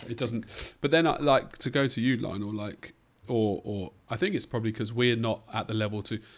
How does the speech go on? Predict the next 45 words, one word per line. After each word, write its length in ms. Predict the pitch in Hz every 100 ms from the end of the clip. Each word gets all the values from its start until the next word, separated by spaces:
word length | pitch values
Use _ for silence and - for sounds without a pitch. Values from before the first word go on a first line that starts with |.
| - - -
we, 160 | 156
we, 200 | 160 180
we 140 | 170 165
were 60 |
saying 300 | 160 143 120
at 80 | 107
Monty 320 | 104 101 - 98
a 40 |
lot 260 | 95 90 -
that 240 | 101 92 - _ -
in 140 | 117
the 80 | 113
past 420 | - 120 113 -
we've 160 | 107 -
gone 180 | 104
through 240 | 101 - 104
Masters 500 | 101 95 95 98 107
and 80 | 95
it's 100 | 92
just 240 | - -
been 140 | 107 98
blown 240 | 107 98
away. 240 | 95 90 101
Everything 640 | 117 110 107 107 87 87 - -
in 160 | 107 104
there 300 | 95 90 - -
looks 340 | 104 - -
like 220 | 92 -
gold. 460 | - 95 82 - - _ _ _ - - _ -
And 120 | 107
now 180 | 120 110
we're 220 | 107 104
a 40 |
bit 200 | 104 -
more, 420 | 107 101 95 98 - -
uh, 320 | 101 95 90 87 -
knowledgeable. 800 | 110 110 107 98 107 82 82 - - _ _ _
We, 80 | - -
we, 80 | - - _ _ -
yeah, 100 | 104
we're 140 | 98 107
less 460 | 117 123 - - - _ _ _ _
like, 320 | 107 98 -
"Oh, 200 | 123 120
fuck, 420 | - - 117 -